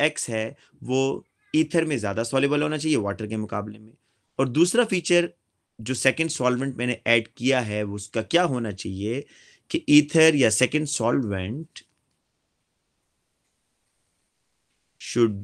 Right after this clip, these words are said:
be immiscible in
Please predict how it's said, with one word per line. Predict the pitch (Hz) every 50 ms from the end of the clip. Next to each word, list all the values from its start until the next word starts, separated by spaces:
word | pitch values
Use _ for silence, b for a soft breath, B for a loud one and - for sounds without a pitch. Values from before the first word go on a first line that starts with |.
| 107 107 110
be | 104 104 107 117 143 170 180 - _ _ _ _ _ _ _ _ _ _ _ _ _ _ _ _ _ _ _ _ _ _ _ _ _ _ _ _ _ _ _ _ _ _ _ _ _ -
immiscible | 135 139 135 123 110 - - - 98 101 - - - - _ _ _ _ _ _ _ _ _ _ _ _ _ _ _ _ _ _ _ _ _ _ _ _ _ _ _ _ _ _ _ _ _ _ _ _ _ _ _ _ _ _ _ _ _ _ _ _ _ _ _ _ _ _ _ _ _ _ _ _ _ _ _ _ _ _ _ _ _ _ _ -
in | 123 127 127 123 127 127 135